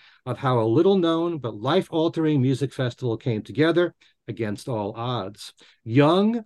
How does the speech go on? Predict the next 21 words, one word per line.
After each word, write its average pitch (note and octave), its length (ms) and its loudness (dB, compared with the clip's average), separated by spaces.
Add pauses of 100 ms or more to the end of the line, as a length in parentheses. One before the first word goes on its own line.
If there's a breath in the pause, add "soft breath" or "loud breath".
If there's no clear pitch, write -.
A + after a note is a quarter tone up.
scrappy G3 800 0
concert F#3+ 500 0
promoter A#2+ 600 2 (400 soft breath)
John D#3+ 380 0
Brower B2+ 640 -2 (240)
puts D3+ 220 0
his D#3+ 140 0
life C#3 300 2
on F3 160 2
the E3+ 80 0
line D3 420 0
literally B2 600 0
to - 120 -8
turn B2+ 300 -2
his A#2+ 200 -2
failing G3 580 2
Toronto D3 600 -2
rock C#3 300 0
and C3 140 0
roll B2+ 120 0
revival C3 640 -2